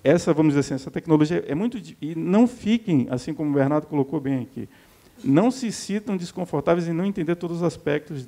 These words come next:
desse, dessas questões, porque não é, não é trivial. E o que, o que a gente tenta, por exemplo, particularmente, seja na academia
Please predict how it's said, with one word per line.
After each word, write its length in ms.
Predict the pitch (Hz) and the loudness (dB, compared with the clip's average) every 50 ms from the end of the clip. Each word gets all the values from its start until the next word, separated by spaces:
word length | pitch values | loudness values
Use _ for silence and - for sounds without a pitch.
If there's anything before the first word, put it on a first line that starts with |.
| - - | -14 -20
desse, 580 | 123 113 104 143 160 170 170 - - - - _ | -16 -6 0 2 2 2 0 -2 -12 -20 -18 _
dessas 340 | - 131 147 143 - 165 - | -6 -6 -6 -6 -8 -14 -10
questões, 340 | - 170 - - 165 147 139 | -10 -12 -6 0 0 0 0
porque 420 | - - 185 - - 170 147 139 - - - _ _ _ _ _ _ | 0 -4 -4 -2 0 0 -2 -2 -4 -10 -20 _ _ _ _ _ _
não 320 | - 147 156 185 214 220 220 | -4 -2 2 4 4 4 4
é, 120 | 214 - - | 2 0 -4
não 160 | - 170 190 | -6 -2 -2
é 60 | 202 | -2
trivial. 560 | 196 202 196 180 180 165 139 117 - - - _ _ _ _ _ _ _ _ _ _ _ _ _ _ - | -2 -2 -4 -2 0 2 2 2 0 -4 -12 _ _ _ _ _ _ _ _ _ _ _ _ _ _ 2
E 100 | 135 139 | 6 6
o 60 | 139 | 6
que, 80 | 139 165 | 6 4
o 220 | 160 - 160 135 - | 2 2 0 -6 -12
que 140 | - 160 | -8 -6
a 40 | 147 | -6
gente 260 | 139 139 156 143 - | -4 -4 -8 -10 -8
tenta, 280 | - 151 156 165 156 131 | -2 0 0 0 0 -2
por 140 | - - 123 | -2 -2 -6
exemplo, 200 | 110 113 120 - - _ _ _ - | -6 -6 -8 -12 -14 _ _ _ -8
particularmente, 640 | 127 123 123 - - 135 127 131 131 123 - - - - | -8 -8 -8 -4 0 2 4 4 4 2 0 -6 -14 -14
seja 280 | - - 147 135 143 139 | -10 -8 -6 -2 0 0
na 100 | 135 135 | -2 -2
academia 640 | 135 131 120 127 120 127 151 160 170 151 139 - | -2 -4 -2 0 0 0 2 2 2 2 2 0